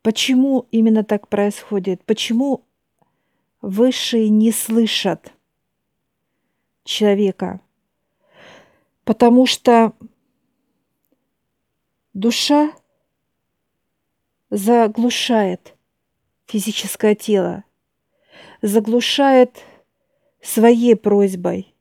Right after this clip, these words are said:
и своей болью и просьбой, чтобы ее освободили, освободили от тела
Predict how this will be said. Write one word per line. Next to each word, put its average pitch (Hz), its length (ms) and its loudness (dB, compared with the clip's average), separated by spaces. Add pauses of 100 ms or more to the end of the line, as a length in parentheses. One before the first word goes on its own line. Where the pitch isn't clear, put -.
и - 80 -8
своей 220 480 2
болью 208 680 -4 (2250)
и 233 80 0
просьбой, 233 840 0 (240)
чтобы 214 440 0
ее 220 320 2
освободили, 202 1000 -2 (720)
освободили 214 1000 0
от 214 360 -4 (280)
тела 208 560 0